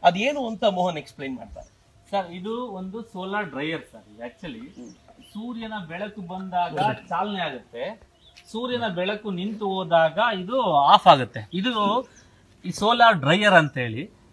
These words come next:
Speaker 2: ಇದು ಸೂರ್ಯನ ಬಿಸಿಲಿಗೆ ಈ ಜಾಗದಲ್ಲಿ ಈ ಫೋರ್ ಬೈ ಫೋರ್ ಏನ್ ಸ್ಕ್ವೇರ್ ಫೀಟ್ ಅಲ್ಲಿ ನಾಲ್ಕು ಬೈ ನಾಲ್ಕರಲ್ಲಿ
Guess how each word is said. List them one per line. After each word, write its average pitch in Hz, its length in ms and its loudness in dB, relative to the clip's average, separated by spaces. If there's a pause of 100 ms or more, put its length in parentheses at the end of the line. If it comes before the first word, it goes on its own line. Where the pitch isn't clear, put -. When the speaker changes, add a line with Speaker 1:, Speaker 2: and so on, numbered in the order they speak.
(160)
Speaker 2:
ಇದು 175 100 -4
ಸೂರ್ಯನ 247 340 0 (120)
ಬಿಸಿಲಿಗೆ 208 480 -2
ಈ 190 200 -2
ಜಾಗದಲ್ಲಿ 165 580 4
ಈ 202 380 -6 (360)
ಫೋರ್ 220 260 4
ಬೈ 226 180 -2
ಫೋರ್ 208 600 -6
ಏನ್ 175 180 2
ಸ್ಕ್ವೇರ್ 185 320 0
ಫೀಟ್ 190 220 -2
ಅಲ್ಲಿ 139 420 -6
ನಾಲ್ಕು 196 360 0
ಬೈ 208 160 -8
ನಾಲ್ಕರಲ್ಲಿ 165 720 -4